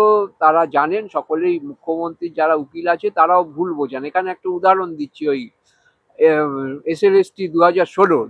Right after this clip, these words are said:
যারা, সেখানে ওই বিনোদ কুমার শিক্ষা সচিব, তার সাথে একটা আলোচনায় ওরা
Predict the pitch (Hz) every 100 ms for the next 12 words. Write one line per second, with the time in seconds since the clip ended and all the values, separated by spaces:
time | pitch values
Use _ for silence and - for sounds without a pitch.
0 | 123 113 110 _ _ _ _ - 175 196
1 | 208 220 208 185 170 147 185 202 - 196
2 | 196 175 - _ 190 - 208 185 160 147
3 | - 170 - 180 190 175 185 165 175 190
4 | 190 185 175 175